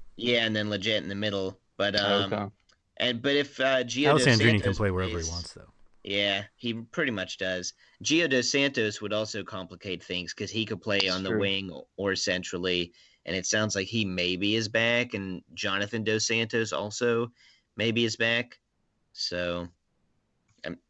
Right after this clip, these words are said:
Speaker 1: I don't know. I think it's just there's so much uncertainty and so many other plays that I, I don't feel like I need to touch anybody in this game.
Speaker 3: Yeah, so much uncertainty for the last game of the entire week.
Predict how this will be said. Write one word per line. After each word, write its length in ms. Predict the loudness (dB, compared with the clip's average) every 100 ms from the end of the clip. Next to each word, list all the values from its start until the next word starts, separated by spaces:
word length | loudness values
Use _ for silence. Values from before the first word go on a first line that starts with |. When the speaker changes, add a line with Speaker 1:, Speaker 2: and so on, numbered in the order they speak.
| _ _ 0
Speaker 1:
I 60 |
don't 120 | 2 2
know. 140 | 2
I 80 | 0
think 260 | -2 -4 -4
it's 160 | -6
just 280 | -6 -6 -2
there's 180 | -2 0
so 100 | 2
much 160 | 2
uncertainty 800 | 2 0 2 2 2 0 2 4 2
and 120 | 0
so 160 | -2
many 200 | -2 0 0
other 200 | -2 -6
plays 500 | -2 0 2 0 -4
that 120 | -4
I, 300 | -2 -2 -4 -4
I 60 |
don't 260 | -4 -4 -4
feel 180 | -2 0
like 160 | 0
I 60 | 0
need 180 | -2 -4
to 60 |
touch 560 | -6 -2 -2 -2 -12 -14 -20 _ _ _ _
anybody 500 | -2 0 0 0 -2
in 80 | -4
this 160 | -6 -8
game. 240 | -8 -10 -4
Speaker 3:
Yeah, 180 | -2 -2 -6 -20 -16
so 120 | 0 4
much 160 | 4
uncertainty 460 | 4 4 4 4 0
for 120 | 0
the 80 | -2
last 420 | 2 4 2 0
game 280 | -2 0 0
of 80 | -2
the 160 | -4 -4
entire 360 | -4 -4 -4
week. 380 | -8 -12 -12 -14